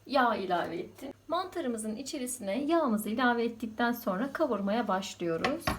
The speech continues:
Makarnamız çok çabuk haşlandığı için önce sosu bir miktar pişirelim.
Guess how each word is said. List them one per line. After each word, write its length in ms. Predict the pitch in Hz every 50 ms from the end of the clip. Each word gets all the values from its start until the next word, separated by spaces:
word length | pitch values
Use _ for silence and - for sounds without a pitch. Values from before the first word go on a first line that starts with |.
| - _ _ _ _ - - - - - -
Makarnamız 720 | 285 294 - 339 339 330 330 311 277 254 269 277 - -
çok 220 | - 370 370 -
çabuk 240 | - 294 233 226 240 -
haşlandığı 580 | - 254 254 - - 254 240 240 247 247 254 269
için 340 | 247 208 - - - 294 349 392 - - - 311 339 320
önce 220 | 254 214 220 247
sosu 560 | - - - - 320 311 - - 294 277 247
bir 100 | 285 302
miktar 420 | 262 220 214 - 233 208 214 214 -
pişirelim. 540 | 262 254 - 277 247 220 226 214 226 277